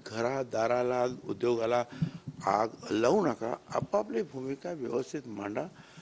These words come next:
मग सरकार आहे, कोर्ट आहे, काय आहे ते बघेल काय करायचं ते. लोकशाहीतून तुम्हाला जे श-, शांततेने जे करण्याचे अधिकार दिले त्याचा वापर करा.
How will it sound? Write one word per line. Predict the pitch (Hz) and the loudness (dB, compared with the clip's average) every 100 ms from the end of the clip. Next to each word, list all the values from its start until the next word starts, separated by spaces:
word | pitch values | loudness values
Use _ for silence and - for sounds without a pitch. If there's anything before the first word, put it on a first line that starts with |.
| - - | -20 -12
मग | 196 | -10
सरकार | - - 170 - 180 | -6 -2 -2 0 0
आहे, | 170 160 170 160 | 0 -2 -2 -4
कोर्ट | - 147 151 151 | -2 0 0 -2
आहे, | 139 139 143 | -4 -2 -4
काय | - - - | -6 -6 -6
आहे | - 113 131 - - - - - - | -8 -6 -4 -6 -10 -20 -20 -10 -4
ते | 196 | 2
बघेल | 226 277 | 4 4
काय | - 143 | 4 2
करायचं | 120 101 90 90 - - | 2 -4 -4 -6 -6 -6
ते. | 120 - - - - | -8 -20 -20 -16 0
लोकशाहीतून | 139 147 - 139 131 160 156 | 0 2 2 2 2 -4 -6
तुम्हाला | 143 151 143 | 0 2 4
जे | 139 139 | 2 0
श-, | - - - - - - - | -4 -10 -20 -20 -14 -6 2
शांततेने | 123 180 196 214 214 208 | 4 4 4 6 6 6
जे | 202 | 6
करण्याचे | 190 175 185 175 | 8 6 6 6
अधिकार | 165 170 180 180 | 6 6 4 2
दिले | 180 190 | 0 -2
त्याचा | 214 220 | -2 0
वापर | 208 202 196 226 | 0 0 -2 -4
करा. | - 208 | -2 -2